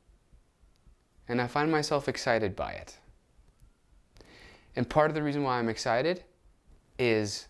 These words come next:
he just has to come through, because I don't know what to do. I'm standing here in a garage. <laughs> Like, there's, like,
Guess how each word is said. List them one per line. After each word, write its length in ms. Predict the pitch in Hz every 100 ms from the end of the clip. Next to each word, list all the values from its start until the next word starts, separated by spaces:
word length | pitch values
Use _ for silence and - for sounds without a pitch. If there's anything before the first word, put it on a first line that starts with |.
| _ _ - _ _ _ _
he 280 | - - 139
just 220 | 113 101
has 220 | 107 95
to 100 | -
come 220 | - 95 90
through, 300 | 90 120 123 - _ - _ _ - _ -
because 340 | 113 - 92
I 140 | 78 90
don't 140 | 156
know 100 | 165
what 180 | 113 -
to 100 | 95
do. 180 | 85 - - - - - - - - - -
I'm 120 | 120 117
standing 420 | 120 117 110 110
here 180 | 110 113
in 80 |
a 60 | 104
garage. 760 | 101 87 90 98 98 101 - - - - - - - -
<laughs> 200 | - - - - - - - 381 311 220 170
Like, 100 | -
there's, 180 | 113 110
like, 160 | 113